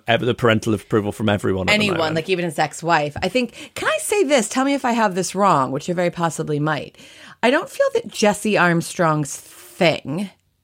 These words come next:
Speaker 2: is stuff he doesn't let us see. It's not like s-, it, it turns out that. So the Frank theory makes sense to me.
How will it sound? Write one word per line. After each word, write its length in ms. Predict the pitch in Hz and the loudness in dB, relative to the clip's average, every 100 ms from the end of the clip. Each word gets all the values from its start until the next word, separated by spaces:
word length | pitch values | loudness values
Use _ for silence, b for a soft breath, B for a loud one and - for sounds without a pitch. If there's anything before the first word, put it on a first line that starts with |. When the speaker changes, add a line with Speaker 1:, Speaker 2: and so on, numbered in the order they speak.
| _ - | _ -2
Speaker 2:
is 160 | 196 - | 0 0
stuff 680 | - - - - 202 - | -6 -6 -4 2 2 0
he 220 | - 214 175 - | -6 -4 -4 0
doesn't 420 | 185 170 175 160 | 2 2 0 -4
let 320 | 156 151 147 | -4 2 2
us 380 | 147 147 - - | 2 -4 -8 -10
see. 720 | - - - 175 151 135 - - 214 | -6 -2 -2 0 0 -2 -12 -14 -14
It's 180 | - | -6
not 240 | 240 240 - | 2 2 4
like 340 | 214 202 - b b b _ _ | 0 0 -6 b b b _ _
s-, 200 | - - - | -14 -14 -14
it, 420 | - - 165 - - - | -18 -14 -14 -12 -8 -2
it 220 | 214 - | -2 -2
turns 540 | - 214 226 220 220 | -2 0 2 0 2
out 520 | 214 254 269 202 - - | 4 6 6 2 -6 -2
that. 760 | 170 160 156 202 - - - - _ _ _ | 2 4 4 2 -2 -6 -6 -10 _ _ _
So 120 | - 240 | -6 -2
the 100 | 220 | -2
Frank 460 | - 285 302 302 | -2 -2 -2 -4
theory 320 | - 226 208 | -2 0 2
makes 300 | 190 170 - | 0 -2 -2
sense 360 | - 220 214 - | 0 0 0 -8
to 120 | - 165 | -8 -8
me. 440 | - - 165 | -8 -10 -10